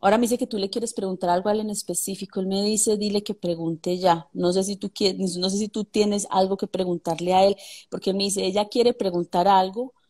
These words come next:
Me dice, "Entiéndela que, además de que está muy nerviosa, es una persona que ha sido muy callada, es una persona que tiene muchos miedos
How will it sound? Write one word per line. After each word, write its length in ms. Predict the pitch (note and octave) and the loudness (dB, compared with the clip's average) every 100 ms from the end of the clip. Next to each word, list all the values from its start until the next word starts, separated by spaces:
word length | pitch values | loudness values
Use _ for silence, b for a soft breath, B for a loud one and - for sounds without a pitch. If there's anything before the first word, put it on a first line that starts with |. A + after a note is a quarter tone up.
| _ _ _ _ _ _ _ _ | _ _ _ _ _ _ _ _
Me 100 | F#3+ | -6
dice, 120 | G3+ | -2
"Entiéndela 600 | G3 G3+ A#3 B3 C4+ C#4 | -2 0 -2 2 2 2
que, 400 | C#4 A3 F#3+ F3 - | -2 -6 -6 -6 -8
además 380 | F3+ F#3 F#3+ F#3 | -2 0 0 -4
de 80 | G#3+ | -4
que 80 | A#3 | -8
está 200 | - F#3+ | -6 -6
muy 140 | F#3 | -8
nerviosa, 500 | G3 G#3 G#3+ B3 C4 | -10 -10 -2 -2 0
es 80 | A#3+ | -4
una 180 | G#3+ G#3 | -4 -4
persona 360 | G#3+ G3 F3+ F3 | -4 -8 -4 -4
que 120 | - | -4
ha 60 | G3 | -6
sido 560 | G#3 G3+ G3+ G3 F3+ _ - | -2 0 0 0 -4 _ -8
muy 280 | G3 G3+ | -4 -4
callada, 400 | G3+ G#3+ G3 G#3+ A3 | -2 -4 2 2 2
es 60 | |
una 140 | G3+ F#3+ | 0 -4
persona 340 | G#3 F#3 E3+ | -4 -6 -6
que 100 | E3+ | -6
tiene 260 | G3 D#3+ D#3+ | -6 -6 -4
muchos 460 | F#3 G3+ G3 G#3 G3+ | -4 -6 -6 -6 -4
miedos 680 | G3+ G#3 A3 C#4+ E4+ - | -4 -2 0 -2 -2 -10